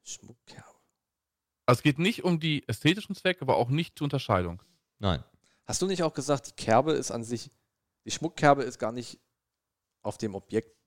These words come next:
Speaker 1: direkt drauf?
Speaker 3: Nee.
Speaker 1: Ist sie nicht?
Speaker 3: Hab ich nicht gesagt.
Speaker 1: Also ist sie.
Speaker 3: Ja, ja.
Speaker 1: Okay.
Speaker 3: Also das habt ihr schon richtig, äh,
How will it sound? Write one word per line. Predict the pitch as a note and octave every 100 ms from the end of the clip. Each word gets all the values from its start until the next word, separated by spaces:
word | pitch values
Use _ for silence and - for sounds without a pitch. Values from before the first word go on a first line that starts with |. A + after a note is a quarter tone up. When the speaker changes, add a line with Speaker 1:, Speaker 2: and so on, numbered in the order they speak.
| _
Speaker 1:
direkt | - F#2 - _
drauf? | - F#2+ G3+ - _ _ _
Speaker 3:
Nee. | G#2+ F#2 D2+ _ _ _ _ _ _ _
Speaker 1:
Ist | B2
sie | A#2+
nicht? | E3 - _ _
Speaker 3:
Hab | -
ich | A#2+
nicht | E3 -
gesagt. | F2 E2+
Speaker 1:
Also | A#2 A2
ist | A2 -
sie. | - _ -
Speaker 3:
Ja, | A#2+
ja. | F#2 - _ -
Speaker 1:
Okay. | - G2 _ _ _ _ -
Speaker 3:
Also | B2
das | F3+ A3+
habt | A3+
ihr | G3+
schon | - F3
richtig, | F3+ F#3 E3+ - C#3
äh, | C3+ C3+